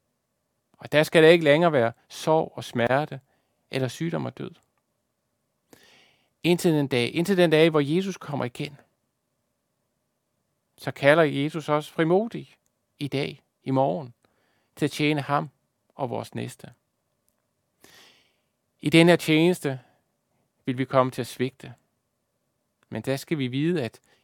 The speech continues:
Jesu kærlighed aldrig svigter. Nogle gange vil han med ret anklage os for vores svigt.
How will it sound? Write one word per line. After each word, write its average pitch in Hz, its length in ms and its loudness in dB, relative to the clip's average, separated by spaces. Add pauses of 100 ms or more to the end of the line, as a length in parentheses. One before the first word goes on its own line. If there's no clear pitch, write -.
(160)
Jesu 190 280 -4
kærlighed 117 500 -2 (240)
aldrig 139 480 2 (140)
svigter. - 500 -14 (2000)
Nogle 170 340 2
gange 135 560 4 (360)
vil 165 120 6
han 160 100 8
med 147 160 6
ret 147 180 10
anklage 151 460 4
os 127 140 -2
for 113 320 -4 (600)
vores 117 240 -4
svigt. - 480 -12